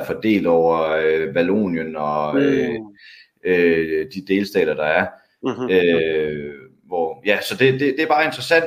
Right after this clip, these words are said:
Speaker 1: at,
Speaker 2: Mm.
Speaker 1: at hvor, nogle gange så kan man som marxist i Danmark i hvert fald sådan
Speaker 2: Mm.
Speaker 1: nemt blive skudt ned i medierne, og man får, det er sjældent, man, øh, får taletid i de store etablerede medier, og det er
Speaker 2: Mm.
Speaker 1: sjældent, man,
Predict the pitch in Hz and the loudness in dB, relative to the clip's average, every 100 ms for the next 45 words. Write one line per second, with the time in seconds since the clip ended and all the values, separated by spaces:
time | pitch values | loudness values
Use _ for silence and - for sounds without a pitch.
0 | - 120 135 131 117 117 _ _ _ 127 | 0 -2 0 0 -2 -4 _ _ _ 2
1 | 120 107 - - 123 143 131 127 131 131 | 2 0 -12 -10 -4 2 2 2 -2 -2
2 | 113 101 107 101 92 131 131 110 104 127 | -2 -4 -2 -2 -2 -4 -4 0 2 2
3 | 101 107 - 107 113 101 90 - 107 _ | 2 0 0 -2 -2 -4 -6 -10 -14 _
4 | _ _ _ - 113 143 139 123 - - | _ _ _ -8 0 2 2 -2 -4 -8
5 | 113 123 131 117 120 123 95 87 90 98 | -4 4 4 4 2 0 -2 -4 -4 -4
6 | 98 113 98 107 101 104 101 - 113 104 | -2 -2 0 0 -2 -8 -8 -4 -4 -2
7 | 127 139 127 104 98 98 95 92 92 - | 0 0 0 0 -2 -2 2 4 2 0
8 | 101 - 120 127 123 113 101 90 - 107 | -2 2 2 2 0 -2 -2 -4 -8 -6
9 | 107 101 92 95 - 107 101 95 104 107 | 0 2 2 -4 -4 0 2 0 0 -2
10 | 101 - 82 82 80 82 101 117 107 110 | -2 -4 -2 0 0 0 -2 -6 -4 -4
11 | 117 104 95 | -6 -8 -10